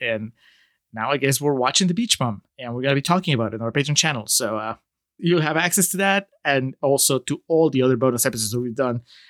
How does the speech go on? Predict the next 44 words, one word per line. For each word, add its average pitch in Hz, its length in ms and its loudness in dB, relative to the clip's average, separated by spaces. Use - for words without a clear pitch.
in 127 180 -4
the 117 80 -6
past - 380 -2
three 165 180 4
years 139 360 4
of - 160 -6
Patreon 117 440 0
stuff - 360 0
that 123 100 0
we've 120 120 2
been 120 140 0
doing. 113 280 2
Uh, 127 200 -4
now, 147 160 2
if 120 80 -2
you 143 100 4
want 151 220 4
more, 175 520 4
you 185 200 0
get 220 200 -4
more. 226 380 2
It 180 260 -8
just - 300 0
up - 180 -4
your 170 380 2
contribution. 165 680 2
Go 175 80 4
up 196 100 0
to 175 80 2
the 160 60 6
three 190 260 4
dollar 160 280 4
tier, 107 440 -2
the 135 100 2
Winonis, 143 600 4
and 127 100 -4
then 131 140 0
you 131 100 2
get 135 180 2
access 139 340 0
to 135 100 0
our 120 60 -2
pre-recording 170 560 2
notes. 135 400 2